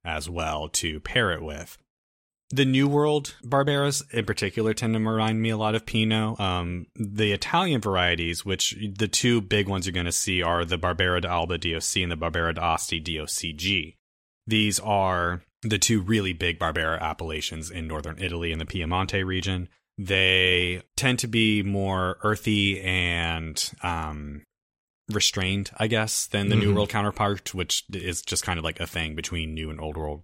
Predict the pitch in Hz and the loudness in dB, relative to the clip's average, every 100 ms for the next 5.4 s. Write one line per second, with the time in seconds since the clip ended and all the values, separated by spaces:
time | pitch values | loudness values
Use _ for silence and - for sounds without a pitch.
0 | _ 85 80 73 71 76 71 73 - - | _ -4 -2 -2 -6 -10 -10 -10 -14 -16
1 | - 123 98 85 - _ 160 139 151 156 | -4 -2 -2 -4 -12 _ 6 6 4 2
2 | 123 104 92 - - 101 85 87 82 82 | 2 0 -2 -6 -8 -8 -8 -8 -10 -14
3 | - - 95 85 82 82 80 80 87 85 | -20 -10 -8 -8 -10 -12 -12 -14 -10 -10
4 | - _ - 127 117 110 127 123 117 113 | -10 _ 0 4 4 4 2 2 2 0
5 | 101 92 82 90 | 0 0 0 -2